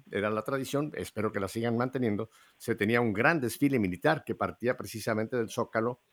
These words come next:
y terminaba allá en Chapultepec, por allá, eh, lejos.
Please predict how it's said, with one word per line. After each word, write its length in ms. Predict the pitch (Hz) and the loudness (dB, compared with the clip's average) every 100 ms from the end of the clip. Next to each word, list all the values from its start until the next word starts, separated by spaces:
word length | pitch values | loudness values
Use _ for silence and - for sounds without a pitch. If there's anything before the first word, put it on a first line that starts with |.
| _ | _
y 100 | 107 | -4
terminaba 640 | 107 101 98 110 120 120 - | -2 0 4 4 6 4 2
allá 400 | 87 110 123 120 | 0 2 4 2
en 200 | 98 82 | 0 -2
Chapultepec, 760 | - 95 90 110 147 208 - - | -6 -6 -2 -2 -2 -6 -10 -16
por 140 | - 90 | -6 -2
allá, 360 | 104 101 101 - _ _ _ | 2 2 0 -6 _ _ _
eh, 80 | 80 | 2
lejos. 440 | 131 160 80 - | 2 2 -4 -10